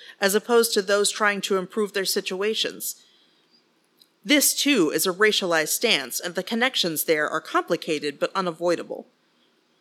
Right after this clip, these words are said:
The conservative movement is invested in the supremacy of Western culture, specifically America. American exceptionalism, a hallmark of American thinking in general,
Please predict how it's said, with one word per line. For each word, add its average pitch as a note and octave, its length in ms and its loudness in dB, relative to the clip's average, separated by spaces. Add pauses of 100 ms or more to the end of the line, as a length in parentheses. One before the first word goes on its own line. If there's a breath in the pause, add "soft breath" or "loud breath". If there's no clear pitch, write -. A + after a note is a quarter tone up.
(1300)
The - 100 4
conservative C#4 580 2
movement A#3 380 2
is G#3+ 160 2
invested A3 500 2
in G3+ 120 2
the F#3+ 60 -2
supremacy A3 640 2
of F3 160 0
Western G3 380 0
culture, A#3+ 460 -2
specifically G#3+ 720 0
America. F#3 640 0 (1400 soft breath)
American C#4+ 640 4
exceptionalism, D#3 1040 -2 (140)
a F#3 60 0
hallmark A3 540 4
of F#3 120 -4
American F#3+ 540 0
thinking F#3 360 -4
in D#3 160 -4
general, F3 520 -2